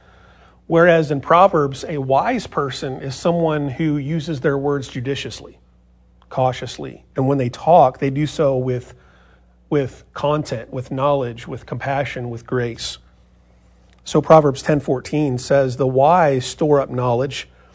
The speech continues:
but the mouth of a fool invites ruin.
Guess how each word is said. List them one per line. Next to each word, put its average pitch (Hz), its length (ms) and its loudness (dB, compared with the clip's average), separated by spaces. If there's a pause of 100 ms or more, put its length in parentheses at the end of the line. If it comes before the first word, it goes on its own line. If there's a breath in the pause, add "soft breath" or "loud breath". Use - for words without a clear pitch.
(320 soft breath)
but - 180 4
the 143 80 4
mouth 143 680 4 (140)
of 143 160 2
a 127 80 2
fool 127 640 0 (300)
invites 135 500 0
ruin. 131 460 0